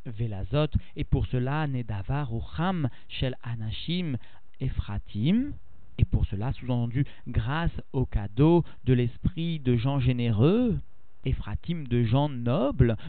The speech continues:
de gens importants, Anekuvim, Aniskar Leel, mais Ever les Daf, qui sont mentionnés donc plus haut de l'autre côté de la page, et particulièrement sous-entendu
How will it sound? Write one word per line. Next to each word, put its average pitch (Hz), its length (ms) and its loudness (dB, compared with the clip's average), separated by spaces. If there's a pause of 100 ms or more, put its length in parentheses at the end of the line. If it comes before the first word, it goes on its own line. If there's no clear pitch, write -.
de 135 100 8
gens 139 180 4
importants, 135 720 2 (260)
Anekuvim, 110 720 -6
Aniskar 123 460 -6
Leel, 120 500 -2 (100)
mais 120 300 -4
Ever 120 380 4
les 110 100 0
Daf, 120 440 -2 (380)
qui 131 220 0
sont 131 120 4
mentionnés 127 400 2
donc 143 300 4 (220)
plus 139 320 2
haut 160 260 12 (260)
de 123 160 8
l'autre 123 340 8
côté 135 280 6
de 127 100 6
la 107 140 2
page, 175 540 4 (240)
et 110 60 -6
particulièrement 117 680 -2
sous-entendu 123 560 4